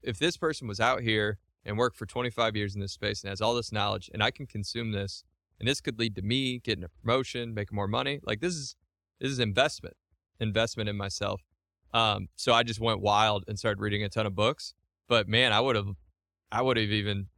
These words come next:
you know, if I could have started that at graduation, I would have been that much further along.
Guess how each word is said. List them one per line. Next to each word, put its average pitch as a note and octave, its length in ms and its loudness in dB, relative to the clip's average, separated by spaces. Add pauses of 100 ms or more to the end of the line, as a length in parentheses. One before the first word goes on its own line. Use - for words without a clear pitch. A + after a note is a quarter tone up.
(140)
you A2+ 140 0
know, G2+ 240 0
if G#2+ 140 0
I B2 120 8
could C#3+ 160 2
have A2+ 100 0
started A#2 400 2
that A#2 180 4
at G#2+ 100 0
graduation, G#2+ 720 -2
I G#2 100 2
would G2+ 100 -2
have G2 100 -4
been G2+ 220 -2
that G2 200 0
much G2 400 -6 (380)
further G#2+ 360 0
along. G2 360 -2